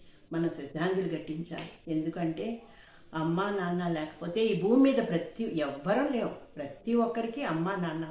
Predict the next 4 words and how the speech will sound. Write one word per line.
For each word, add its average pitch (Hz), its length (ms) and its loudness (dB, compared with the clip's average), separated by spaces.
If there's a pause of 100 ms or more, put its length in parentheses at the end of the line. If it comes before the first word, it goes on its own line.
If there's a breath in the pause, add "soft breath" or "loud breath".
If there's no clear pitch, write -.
ఉండాలి. 160 340 -2 (720 soft breath)
నాన్న 160 380 0 (560)
తనకి 151 540 -6
చక్కగా 170 540 -2